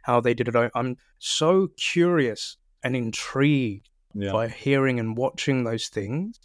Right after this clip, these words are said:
Speaker 1: that that's my sales book. Watching the actual salespeople do it, I love
Speaker 2: Yeah.
Speaker 1: studying that stuff. But
Speaker 2: Yeah.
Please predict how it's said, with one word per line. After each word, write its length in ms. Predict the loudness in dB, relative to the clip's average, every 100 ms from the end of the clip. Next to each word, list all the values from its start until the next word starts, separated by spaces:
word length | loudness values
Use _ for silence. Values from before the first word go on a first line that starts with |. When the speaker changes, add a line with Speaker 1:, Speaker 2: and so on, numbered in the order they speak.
| _ _ _ _ _ -2
Speaker 1:
that 180 | 0 0
that's 360 | 0 0 0 -2
my 180 | -2
sales 720 | -2 0 2 2 0 -4 -10 -16 _ _ _ _ _
book. 580 | -4 2 2 0 -16 -20 _ _ _ _ _
Watching 400 | 0 0 0 0
the 60 | 0
actual 240 | -2 -4
salespeople 580 | -2 -2 0 -2 -2 -4
do 340 | -2 2 4 2
it, 140 | -4
I 80 | -4
love 240 | 0 0 0
Speaker 2:
Yeah. 60 |
Speaker 1:
studying 420 | -2 -4 -4 -2
that 200 | -2 -2
stuff. 400 | -4 -8 -10 -14 -8
But 180 | -6 -6
Speaker 2:
Yeah. 80 | -8